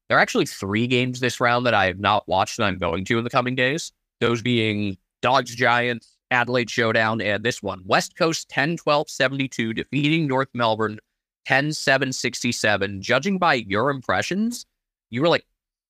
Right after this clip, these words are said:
frustrated because they nearly blew a big lead even though they won.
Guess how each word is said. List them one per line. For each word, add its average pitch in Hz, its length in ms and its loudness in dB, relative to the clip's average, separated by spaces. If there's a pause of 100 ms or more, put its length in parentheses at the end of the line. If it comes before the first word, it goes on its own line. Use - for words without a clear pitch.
frustrated 180 680 0
because 127 340 0
they 113 140 0
nearly 117 340 0
blew 120 260 0
a 110 40 0
big 110 260 0
lead 107 300 -2
even 104 300 0
though 107 120 2
they 92 160 0
won. 80 420 -6